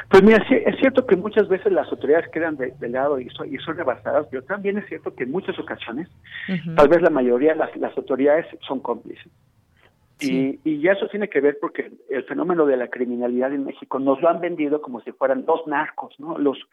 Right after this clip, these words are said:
Speaker 1: los, los, los narcos son aquellos a los que les puedes echar la culpa de cualquier cosa que pase, ¿no? El narco, ya es algo, o sea,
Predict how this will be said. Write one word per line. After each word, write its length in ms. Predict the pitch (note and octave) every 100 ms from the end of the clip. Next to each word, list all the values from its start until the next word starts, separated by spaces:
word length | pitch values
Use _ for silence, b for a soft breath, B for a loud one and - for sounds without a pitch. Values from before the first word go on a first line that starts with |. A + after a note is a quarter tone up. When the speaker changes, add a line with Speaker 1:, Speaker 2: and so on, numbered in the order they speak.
| b _ _ _ -
Speaker 1:
los, 320 | C#3+ C#3+ C#3
los, 180 | D3+ D3 F3 -
los 160 | D#3
narcos 300 | F3+ G3 G#3+
son 140 | G3+ F3+
aquellos 320 | F3 D#3+ E3 E3
a 40 |
los 120 | C3
que 100 | -
les 140 | A#2+ -
puedes 240 | - C#3+
echar 200 | D3 D3+
la 80 | C3+
culpa 260 | - C3+
de 100 | C3+
cualquier 280 | - A#2 C#3+
cosa 220 | - B2+
que 120 | C#3 -
pase, 280 | - - -
¿no? 80 | D#3
El 180 | D3 C3+
narco, 360 | D3 D3+ -
ya 120 | B2 D3
es 120 | -
algo, 260 | E3+ F3 B B B -
o 40 |
sea, 100 | D#3